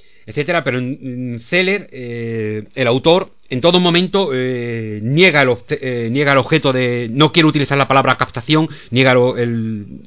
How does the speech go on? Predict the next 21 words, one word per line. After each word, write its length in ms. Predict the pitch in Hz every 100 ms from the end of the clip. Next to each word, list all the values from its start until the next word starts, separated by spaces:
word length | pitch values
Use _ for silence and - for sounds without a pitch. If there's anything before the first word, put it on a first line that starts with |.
| -
el, 340 | - 117 113 113
el 140 | 113
verbo 220 | 143 139
captar, 440 | 147 - - 160 165 - -
igual 240 | 151 156
que 100 | 156
niega 480 | 147 151 160 160 147
el 100 | 135
concepto 340 | 127 117 147 156
de 80 |
lavado 260 | 123 131 139
de 80 | 135
cerebro 440 | 120 123 143 170
referido 420 | 120 113 113 120
a 80 | 113
esta 180 | 104 107
secta, 380 | 104 92 - 90
¿no? 140 | 117 - - - - - - -
Él 120 | 165
intenta 220 | 185 185
explicarlo 520 | 170 190 190 180 180